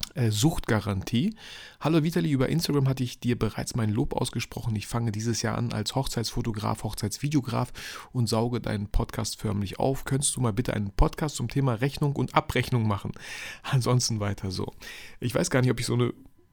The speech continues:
also vielen Dank erstmal in die, in beiden Rezensionen. Ich weiß gar nicht, ob ich so eine Folge gemacht habe, Rechnung und Abrechnung. Aber könnte ich gerne, klar, könnte ich gerne machen. Ist natürlich auch, äh, ach, es gibt so viele Themen, die man machen kann, auch in Videoform, damit man auch was sieht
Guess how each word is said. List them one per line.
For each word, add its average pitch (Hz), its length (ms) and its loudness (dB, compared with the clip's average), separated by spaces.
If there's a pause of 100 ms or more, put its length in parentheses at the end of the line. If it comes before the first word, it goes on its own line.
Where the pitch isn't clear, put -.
(180)
also 123 160 4
vielen 147 220 6
Dank 139 180 6
erstmal 120 220 4
in 117 60 2
die, 113 80 2
in - 220 -4
beiden 113 240 0
Rezensionen. 113 520 0
Ich 117 140 -2
weiß - 140 -8
gar 113 120 -2
nicht, 117 100 -2
ob 110 100 -4
ich 110 60 -6
so 107 80 -2
eine 104 80 0
Folge 110 300 -2
gemacht 101 280 -4
habe, 131 160 -2
Rechnung 127 280 -2
und 123 80 -2
Abrechnung. 202 500 -2 (560)
Aber 127 180 2
könnte 143 200 2
ich 123 100 -6
gerne, 117 280 2
klar, - 300 -6 (280)
könnte 107 200 -4
ich - 80 -16
gerne 104 200 0
machen. 104 360 0 (280)
Ist - 120 -2
natürlich 107 320 0
auch, 107 240 -2
äh, 98 240 -4 (420)
ach, - 160 -4
es 110 80 0
gibt - 140 -2
so - 60 6
viele 107 260 2
Themen, 104 180 2
die 104 80 4
man 98 140 2
machen 101 180 -2
kann, 101 200 0
auch 107 180 -2
in 101 120 0
Videoform, 98 500 0
damit 101 200 0
man 104 140 0
auch 95 160 -4 (140)
was 107 280 -2
sieht 113 300 0